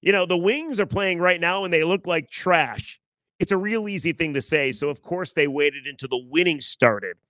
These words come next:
to unveil the patches. And yes, apparently priority patches are also gonna be on Tiger uniforms, how the statement goes.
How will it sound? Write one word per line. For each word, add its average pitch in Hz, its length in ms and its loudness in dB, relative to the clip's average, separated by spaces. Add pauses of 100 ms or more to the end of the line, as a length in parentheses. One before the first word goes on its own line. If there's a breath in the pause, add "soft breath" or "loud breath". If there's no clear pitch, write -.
(440)
to 175 140 8
unveil 156 380 6
the 135 100 -6
patches. 120 600 -2 (180 loud breath)
And 190 180 2
yes, 180 300 0 (120)
apparently 190 480 -2
priority 160 640 -4
patches 147 480 -2
are 139 140 0
also 143 260 -2
gonna 143 180 -4
be 143 120 2
on 127 100 -2
Tiger 147 380 -2
uniforms, 165 580 -2
how 131 120 0
the 135 200 -4
statement 156 380 -6
goes. 156 340 0